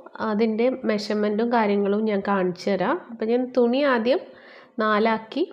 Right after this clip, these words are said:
മടക്കി ഇട്ടിട്ടുണ്ട്. എന്നിട്ട് ഇത് മൂവ് ആവാതിരിക്കാൻ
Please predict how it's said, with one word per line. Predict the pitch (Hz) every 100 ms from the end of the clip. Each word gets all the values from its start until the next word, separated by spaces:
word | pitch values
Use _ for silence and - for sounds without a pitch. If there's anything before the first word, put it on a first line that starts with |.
| 254
മടക്കി | 220 185 190 220
ഇട്ടിട്ടുണ്ട്. | 214 - 180 196 190 165 196 339 - - - _ _ - 208
എന്നിട്ട് | 202 196 233 359 - -
ഇത് | 214 220
മൂവ് | 226 208 208 220
ആവാതിരിക്കാൻ | 208 208 220 202 - 202